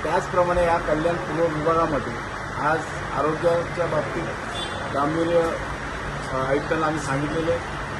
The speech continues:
अनेक ठिकाणी घन कच-, अ, कचऱ्याचा जो रस्त्यावरती पडिक कचरा आहे त्याच्या बाबतीत कल्पना दिली. त्याचप्रमाणे कल्याण पूर्व भागामध्ये, अ, अनेक ठिकाणी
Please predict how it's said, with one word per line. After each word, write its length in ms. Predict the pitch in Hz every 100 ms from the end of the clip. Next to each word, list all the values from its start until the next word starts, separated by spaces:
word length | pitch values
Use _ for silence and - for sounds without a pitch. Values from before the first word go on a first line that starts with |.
| - - - - - - -
अनेक 260 | 143 170
ठिकाणी 460 | - 143 170 165 170 151 - - - - - - -
घन 140 | 147 156
कच-, 360 | 165 143 -
अ, 320 | 139 135 127 123 147
कचऱ्याचा 600 | 143 160 160 170 165 156 151 - - - 156
जो 160 | 147
रस्त्यावरती 380 | 139 180 165 165 143
पडिक 140 | 151 147
कचरा 360 | 156 - 156
आहे 240 | 135 120 -
त्याच्या 260 | 135 160
बाबतीत 500 | 156 147 - - -
कल्पना 340 | 160 143 165 165
दिली. 220 | 156 156 - - - - - -
त्याचप्रमाणे 600 | 151 - - 165 170 165 170 - - - -
कल्याण 300 | 151 170 175
पूर्व 300 | 147 165 175
भागामध्ये, 520 | 160 160 147 120 113 107 - - - - - - 127
अ, 320 | 135 131 135
अनेक 180 | 190 214
ठिकाणी 480 | - - 175 175